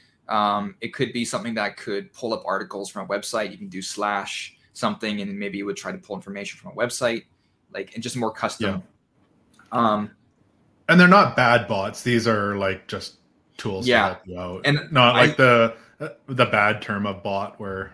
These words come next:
Speaker 2: we're like, "Oh, that's a bad thing. It's buying up all our movie tickets
Speaker 1: Yeah.
Speaker 2: before we can get them." Or
Speaker 1: And I think that's
Speaker 2: concert
Speaker 1: why they
Speaker 2: tickets.
Speaker 1: didn't, I think that's why they didn't use the, the term bot, even though it's common already with Discord
Speaker 2: Mm-hmm.
Speaker 1: users. I think they wanted to stay away from that bad impression that you just said.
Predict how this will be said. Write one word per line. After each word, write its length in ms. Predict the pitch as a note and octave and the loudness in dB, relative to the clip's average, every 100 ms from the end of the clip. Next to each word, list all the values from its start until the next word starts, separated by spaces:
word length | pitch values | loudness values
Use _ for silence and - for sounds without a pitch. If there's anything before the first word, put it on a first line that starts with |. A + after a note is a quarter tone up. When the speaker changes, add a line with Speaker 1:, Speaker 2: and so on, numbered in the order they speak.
| - | -14
Speaker 2:
we're 140 | G2+ | -12
like, 200 | F#2+ F2+ | -10 -8
"Oh, 160 | A#2+ G#2+ | -4 -4
that's 200 | G2+ F#2+ | -4 -6
a 40 | |
bad 240 | G2+ G2+ F#2+ | -6 -6 -6
thing. 220 | G2 F#2 | -12 -12
It's 220 | F#2 - | -14 -18
buying 360 | - G#2 G#2 G#2 | -12 -8 -6 -6
up 140 | G#2 | -4
all 160 | G#2 G2+ | -4 -4
our 100 | G2 | -6
movie 300 | G2+ G2+ G2 | -6 -8 -8
tickets 340 | G2+ G2 F#2+ | -10 -12 -8
Speaker 1:
Yeah. 120 | A#2+ | -8
Speaker 2:
before 200 | - G2 | -8 -12
we 80 | G2 | -14
can 180 | F#2+ G2 | -14 -14
get 220 | G2 F#2+ | -14 -16
them." 160 | G2+ F#2+ - - _ - | -16 -16 -20 -20 _ -4
Or 80 | A2+ | 4
Speaker 1:
And 100 | D3+ | 6
I 80 | |
think 160 | D#3 F#3 | 6 4
that's 140 | F3+ | 2
Speaker 2:
concert 100 | - | 2
Speaker 1:
why 120 | D3+ C#3 | 2 4
they 120 | C3+ | 4
Speaker 2:
tickets. 100 | C#3 | 4
Speaker 1:
didn't, 240 | C3 A2 _ _ _ _ | 2 0 _ _ _ _
I 40 | B2 | -2
think 120 | D3 | 0
that's 160 | D3+ D3 | 0 0
why 140 | C3 | 0
they 100 | B2 | 0
didn't 240 | A#2+ A#2 A2+ | 0 -2 -6
use 300 | A2 G#2+ - | -8 -8 -6
the, 180 | G#2 - | -8 -8
the 80 | G2 | -14
term 240 | - G2+ | -12 -12
bot, 320 | G#2 F2+ A2 - | -6 -4 -4 -6
even 200 | A2 G#2+ | -10 -8
though 140 | G2+ | -8
it's 180 | F#2+ - | -10 -12
common 480 | - G2+ G2 A#2+ C#3+ - - | -14 -10 -6 -6 -6 -12 -16
already 420 | G#2+ G2+ A2 C3 | -10 -6 -6 -8
with 180 | - - | -12 -12
Discord 280 | A2+ F#2+ F#2+ | -10 -10 -10
Speaker 2:
Mm-hmm. 40 | |
Speaker 1:
users. 300 | G2+ A2+ A#2 _ _ _ _ | -10 -10 -12 _ _ _ _
I 60 | G#2+ | -6
think 140 | B2 | 0
they 60 | B2 | 0
wanted 260 | A2 A2 | 0 0
to 60 | G#2+ | -4
stay 160 | - G2+ | -4 -4
away 140 | G2+ | -4
from 120 | G2+ | -6
that 100 | G2 | -10
bad 140 | F2+ - | -12 -12
impression 460 | - - - - - | -16 -16 -16 -16 -20
that 140 | - | -20
you 80 | F#2 | -16
just 200 | - - | -14 -10
said. 220 | - | -10